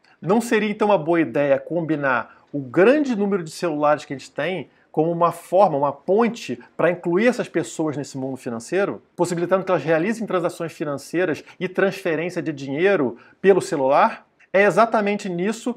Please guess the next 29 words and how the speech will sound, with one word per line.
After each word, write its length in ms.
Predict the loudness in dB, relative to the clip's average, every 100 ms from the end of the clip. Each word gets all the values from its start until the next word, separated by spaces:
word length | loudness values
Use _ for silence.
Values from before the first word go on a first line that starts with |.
| -8
que 120 | 0
apostam 520 | 0 4 4 4 0 -4
as 140 | -4
duas 220 | -4 -4
criptomoedas 580 | -4 -6 -2 0 0 0
que 60 | -6
a 40 |
gente 120 | -6
vai 160 | 0 2
avaliar 340 | 2 0 2
hoje. 380 | 0 -2 -8 -20 _ _ -6
Então, 320 | -4 0 2
para 140 | 0
começar, 400 | 0 -2 -2 0
eu 40 | 0
vou 100 | 0
colocar 200 | -2 -2
um 120 | -2
PowerPoint 680 | 2 2 2 -2 -2 -2 -8
na 80 |
sua 160 | -8 -8
tela 380 | -4 0 2 0
para 100 | -2
fazer 140 | -8
essa 120 | -4
apresentação 800 | -6 -4 -6 -4 -6 -4 -4 -4
de 80 | -6
forma 320 | -4 -2 -2
comparativa. 880 | -4 0 2 2 -2 -6 -10 -10